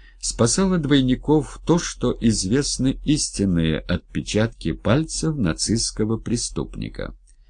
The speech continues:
Многие факты подтверждают фантастическую, на первый взгляд, версию о работе Бормана на советскую разведку. Вспомним, что он в тысяча девятьсот девятнадцатом-двадцать первом годах находился в советском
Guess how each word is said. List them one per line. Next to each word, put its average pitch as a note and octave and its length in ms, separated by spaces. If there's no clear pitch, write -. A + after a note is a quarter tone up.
Многие F#2+ 340
факты C#3+ 380
подтверждают F#2 720
фантастическую, F#2 1040
на D#2 100
первый E2+ 340
взгляд, D#2 420
версию B2+ 720
о F#2 140
работе A#2 400
Бормана B2+ 600
на G2+ 140
советскую F2 640
разведку. C3 720
Вспомним, C#3+ 600
что - 260
он C#3 140
в - 100
тысяча C#3 400
девятьсот G2 460
девятнадцатом-двадцать F#2+ 1500
первом E2 400
годах E2+ 460
находился G2+ 720
в B2+ 60
советском A#2+ 920